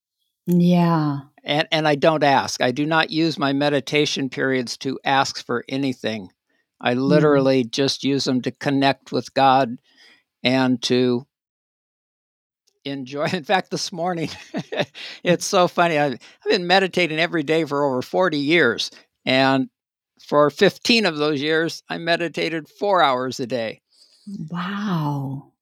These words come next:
Speaker 2: And I still get these aha moments.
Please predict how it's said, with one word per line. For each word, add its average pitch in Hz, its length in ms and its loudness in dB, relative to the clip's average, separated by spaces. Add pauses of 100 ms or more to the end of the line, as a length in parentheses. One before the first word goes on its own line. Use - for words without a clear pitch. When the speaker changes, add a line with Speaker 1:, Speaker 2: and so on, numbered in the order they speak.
(120)
Speaker 2:
And 165 180 0
I 165 100 4
still 190 600 0 (400)
get 165 280 0 (160)
these 160 260 0 (100)
aha 165 500 4
moments. 160 800 -2